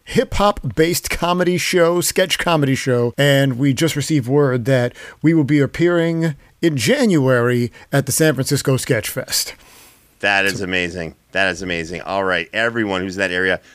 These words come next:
Speaker 2: should go check that out. That will be an incredible show. Now,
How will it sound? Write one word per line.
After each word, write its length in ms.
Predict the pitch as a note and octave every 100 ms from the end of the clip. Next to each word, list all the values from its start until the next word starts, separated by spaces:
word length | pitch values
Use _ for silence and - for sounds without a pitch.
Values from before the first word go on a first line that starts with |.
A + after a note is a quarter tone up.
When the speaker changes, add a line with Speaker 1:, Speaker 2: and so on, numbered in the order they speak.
| _
Speaker 2:
should 220 | - D#3+
go 120 | D3
check 260 | B2 A#2+ -
that 160 | G#2
out. 300 | F#2+ F#2 F#2
That 100 | G2+ G2+
will 80 |
be 100 | G2
an 60 | F#2
incredible 380 | F2+ G#2 F2+ E2+
show. 380 | - B2 G2+ E2+ _ _ _ -
Now, 280 | D3 D3+